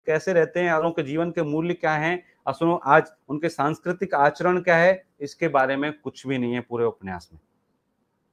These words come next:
लेकिन बड़े-बड़े आलोचक, जो कि जो, जिनको, अ, आदत है कि ये हमारी बहुत खूबसूरत इमारत है, इसकी प्रशंसा करने की आदत है,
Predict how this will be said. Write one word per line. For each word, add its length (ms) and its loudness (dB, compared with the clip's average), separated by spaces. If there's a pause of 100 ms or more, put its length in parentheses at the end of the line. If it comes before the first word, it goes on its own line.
(120)
लेकिन 400 0 (1800)
बड़े-बड़े 400 6
आलोचक, 500 2 (360)
जो 80 -4
कि 160 -6
जो, 320 0
जिनको, 400 -4
अ, 500 -10 (220)
आदत 360 4
है 180 -2
कि 160 -10
ये 160 0
हमारी 320 0
बहुत 400 -8
खूबसूरत 580 -2
इमारत 400 2
है, 220 -6 (120)
इसकी 180 -16
प्रशंसा 500 -4
करने 340 0
की 120 -6
आदत 340 2
है, 200 -6